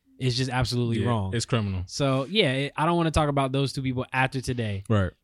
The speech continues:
Speaker 1: Do you think Deshaun Watson is gonna get out before the draft?
Speaker 2: No. Nope.
Speaker 1: Fair. I don't, I don't either. I think he's gonna sit out, and I think the Texans are gonna look dumb.
Speaker 2: Yep.
Speaker 1: Do you think Russ is leaving Seattle?
Speaker 2: Nope.
Speaker 1: Me either.
Speaker 2: If the Seattle Seahawks were to try to trade Russell Wilson, he would lead,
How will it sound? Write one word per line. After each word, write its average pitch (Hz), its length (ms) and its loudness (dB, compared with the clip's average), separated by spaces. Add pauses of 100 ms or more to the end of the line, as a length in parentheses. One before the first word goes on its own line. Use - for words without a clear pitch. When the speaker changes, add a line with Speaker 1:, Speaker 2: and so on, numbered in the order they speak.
Speaker 1:
Do 123 120 2
you 175 160 4
think 151 240 0
Deshaun 127 240 2
Watson 120 240 0
is 117 80 -2
gonna 113 160 -2
get 107 140 -2
out 101 160 -2
before 101 200 -6
the 95 80 -6
draft? 92 320 -8 (460)
Speaker 2:
No. 104 220 0 (440)
Nope. 95 180 -10
Speaker 1:
Fair. 113 280 -6 (120)
I 151 100 2
don't, 185 160 2
I 156 100 -2
don't 185 160 0
either. 151 300 -2 (320)
I 135 80 -2
think 165 100 2
he's 160 140 2
gonna 160 140 2
sit 151 180 0
out, 135 260 2 (280)
and 120 80 -4
I 123 60 -2
think 139 200 -4
the 131 80 -2
Texans 127 360 -2
are 123 60 -2
gonna 120 160 -2
look 117 180 -4
dumb. 92 280 -6 (120)
Speaker 2:
Yep. 131 220 -2 (140)
Speaker 1:
Do 123 80 -6
you 135 100 0
think 135 220 0
Russ 135 180 0
is 120 140 -8
leaving 117 180 -6
Seattle? 101 380 -6
Speaker 2:
Nope. 165 200 -2 (360)
Speaker 1:
Me 127 240 0
either. 104 240 -2 (180)
Speaker 2:
If 117 380 -6
the 131 120 -4
Seattle 175 440 0
Seahawks 135 460 2
were 120 160 0
to 113 80 -4
try 120 220 -2
to 110 80 -4
trade 117 420 -4
Russell 107 340 -2
Wilson, 95 540 -6 (240)
he 165 180 0
would 151 160 2
lead, 131 460 -2